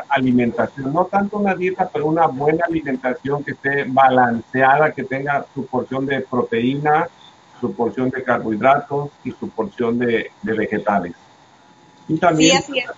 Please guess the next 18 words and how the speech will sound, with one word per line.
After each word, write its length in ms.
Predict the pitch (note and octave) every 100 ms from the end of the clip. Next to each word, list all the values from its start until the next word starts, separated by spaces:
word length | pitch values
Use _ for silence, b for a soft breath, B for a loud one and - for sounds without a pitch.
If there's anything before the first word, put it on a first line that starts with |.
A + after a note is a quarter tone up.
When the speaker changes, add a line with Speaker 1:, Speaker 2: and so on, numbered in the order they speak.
| - -
Speaker 1:
aprender 380 | C3+ C3+ D3
a 80 | D#3+
decir 260 | D#3+ D#3 D#3+
que 140 | D#3+
no 320 | D3+ D3+ D#3+
a 60 | C#3+
lo 160 | C3 B2
que 160 | C3+
es, 60 | B2+ -
este, 420 | B2 - B2+ A#2 - -
la 220 | A#2+ A2+
comida 420 | - A#2+ C3+ C#3+ -
chatarra, 680 | B2 G#2 C3 C#3+ D3+ D3 C#3+
la 160 | B2+ A2+
pizza, 580 | - D3+ - - C#3 C3+
todas 240 | D#3+ E3 E3
esas 140 | D#3+ -
cosas 260 | D#3+ -